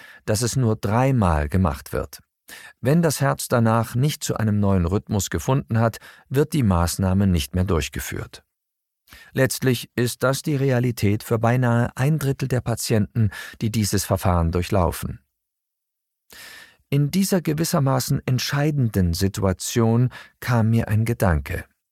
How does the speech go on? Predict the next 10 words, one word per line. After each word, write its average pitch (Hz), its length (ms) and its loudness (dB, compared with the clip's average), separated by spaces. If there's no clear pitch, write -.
Wenn 143 160 2
meine 170 200 2
Mutter 165 380 2
dieses 151 400 -2
Problem 127 540 -2
bereits 113 420 0
ihr 120 140 -4
ganzes 170 500 -2
Leben 135 400 -2
hatte, 85 360 -2